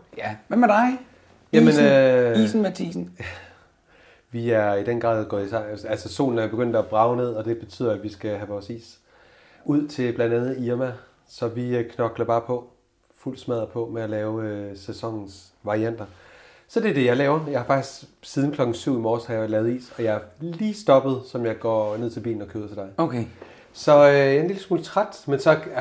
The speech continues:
Speaker 2: kan jeg jo så, øh, sige, at jeg blev glad-, glædeligt overrasket, at du har købt, øh, citronmåne.
Speaker 1: Jeg har købt
Speaker 2: Og min
Speaker 1: citron-
Speaker 2: yndlingsdansk vand, så
Speaker 1: Og
Speaker 2: det
Speaker 1: det
Speaker 2: kan ikke
Speaker 1: ø-,
Speaker 2: være
Speaker 1: og
Speaker 2: bedre.
Speaker 1: det, ja, vi drikker, ja, det
Speaker 2: Det er
Speaker 1: bliver, det
Speaker 2: fantastisk.
Speaker 1: bliver alkoholfrit i dag.
Speaker 2: Det er dejligt.
Speaker 1: Men
Speaker 2: Det gør ikke
Speaker 1: har,
Speaker 2: noget.
Speaker 1: har vi andet?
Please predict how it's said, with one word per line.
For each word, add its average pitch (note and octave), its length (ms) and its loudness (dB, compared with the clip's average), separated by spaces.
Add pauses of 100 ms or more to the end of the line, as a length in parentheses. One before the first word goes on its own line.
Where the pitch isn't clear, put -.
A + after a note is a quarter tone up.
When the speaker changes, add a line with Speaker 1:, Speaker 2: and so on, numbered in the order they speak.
(220)
Speaker 2:
kan C#3 120 2
jeg B2 80 4
jo A#2+ 60 -2
så, C#3 120 0 (220)
øh, B2 80 -2
sige, C3+ 260 -2
at C3 60 2
jeg B2 100 0
blev A#2 140 -2 (440)
glad-, B2 380 -2
glædeligt C#3+ 280 4
overrasket, C3+ 360 2
at A#2 80 -2
du B2 100 -2
har B2 60 -6
købt, - 260 -6
øh, A#2 140 -2
citronmåne. B2+ 640 -8 (100)
Speaker 1:
Jeg C3 100 -2
har A2+ 60 0
købt A2 320 -2
Speaker 2:
Og A2 80 0
min A#2 100 2
Speaker 1:
citron- A2+ 40 2
Speaker 2:
yndlingsdansk B2+ 580 0
vand, B2 220 0
så - 60 0
Speaker 1:
Og - 40 4
Speaker 2:
det C3+ 60 4
Speaker 1:
det C#3 100 2
Speaker 2:
kan E3+ 100 2
ikke E3+ 120 2
Speaker 1:
ø-, - 60 -14
Speaker 2:
være C3 100 2
Speaker 1:
og C3+ 40 -2
Speaker 2:
bedre. C3+ 120 2
Speaker 1:
det, C3+ 100 -4
ja, A#2+ 120 0
vi A#2+ 120 -4
drikker, A#2+ 200 -6 (100)
ja, A#2+ 60 -8
det F2 280 -12
Speaker 2:
Det B2+ 60 -10
er - 20 -10
Speaker 1:
bliver, - 20 -8
det G#2 160 -8
Speaker 2:
fantastisk. A#2 260 -2
Speaker 1:
bliver B2 140 2
alkoholfrit A#2 460 -2
i G#2+ 80 -8
dag. A2 120 -8 (280)
Speaker 2:
Det A#2+ 100 -10
er D3 60 6
dejligt. G3+ 380 2
Speaker 1:
Men D3+ 140 -2
Speaker 2:
Det - 60 -2
gør D#3+ 100 8
ikke E3+ 140 6
Speaker 1:
har, E3 60 6
Speaker 2:
noget. E3 160 2
Speaker 1:
har D3+ 80 -4
vi D#3 140 -4
andet? G#3 320 0